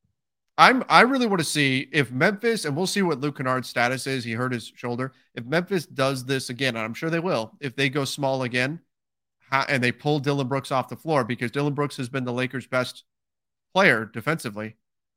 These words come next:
Um, <laughs> he's been the be-, he, he's been, I shouldn't say that when the Lakers have A D, but the Lakers' best defense has been Dillon Brooks' offense. Um, if the Grizzlies start pulling him off the floor and putting Luke Kennard in,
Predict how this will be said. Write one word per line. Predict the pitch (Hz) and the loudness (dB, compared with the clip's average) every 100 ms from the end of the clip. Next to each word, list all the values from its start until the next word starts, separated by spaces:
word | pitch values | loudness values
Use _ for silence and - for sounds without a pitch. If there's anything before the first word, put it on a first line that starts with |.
| _ - | _ -4
Um, | 120 120 117 113 113 - _ _ _ | 0 2 2 0 -6 -14 _ _ _
<laughs> | _ _ _ | _ _ _
he's | 143 151 | 0 2
been | 180 | 2
the | 151 | 0
be-, | 135 170 160 | 0 0 -2
he, | 143 - - | -6 -10 -6
he's | 180 202 | -2 -2
been, | 151 135 190 151 - _ _ _ _ _ _ _ | -2 0 0 0 -6 _ _ _ _ _ _ _
I | 139 | -10
shouldn't | 165 127 | -8 -4
say | 123 | -2
that | 117 101 | 0 -2
when | 113 | -4
the | 117 | -4
Lakers | 117 120 123 | -4 -4 -4
have | 117 | -2
A | 113 | -2
D, | 107 120 | -2 -2
but | 107 120 110 _ _ _ _ _ _ - | 0 -2 -2 _ _ _ _ _ _ -4
the | 127 | 2
Lakers' | 151 170 175 | 2 4 2
best | 131 151 - | 2 0 2
defense | 143 143 120 110 | 0 0 -2 0
has | 123 117 | -2 0
been | 127 120 | -2 -2
Dillon | 123 123 | -2 -2
Brooks' | 135 139 | -4 -2
offense. | 113 104 113 - - _ _ _ _ _ _ _ _ _ _ | -2 -2 -4 -8 -14 _ _ _ _ _ _ _ _ _ _
Um, | 123 120 117 113 110 _ - | 2 4 2 0 -6 _ 2
if | 135 - _ - | 2 0 _ -4
the | 131 117 | -2 0
Grizzlies | 135 147 190 | -2 0 -2
start | - 185 - | -2 -4 -4
pulling | 165 160 | -2 0
him | 147 | 0
off | 143 - | -2 -4
the | |
floor | - 202 156 127 | -6 0 2 2
and | 113 | -2
putting | 151 139 | -4 -2
Luke | 143 - | -4 -4
Kennard | 135 127 151 | -2 0 2
in, | 131 113 | 0 -2